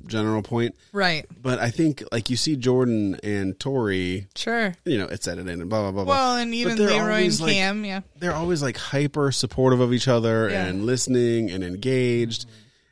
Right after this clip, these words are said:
Speaker 1: And Cara is just, like, dismissing Pauly here and, like,
Speaker 2: Right.
Speaker 1: closing her eyes and, you know,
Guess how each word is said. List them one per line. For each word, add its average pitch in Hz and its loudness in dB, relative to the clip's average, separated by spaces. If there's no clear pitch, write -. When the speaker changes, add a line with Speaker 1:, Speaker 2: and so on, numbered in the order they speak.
Speaker 1:
And 117 -4
Cara 135 2
is 113 2
just, 104 -2
like, 95 -4
dismissing 113 0
Pauly 117 2
here 113 0
and, 92 -4
like, 220 -4
Speaker 2:
Right. 214 2
Speaker 1:
closing 117 0
her 107 0
eyes 104 0
and, 95 -4
you 107 -6
know, 95 -6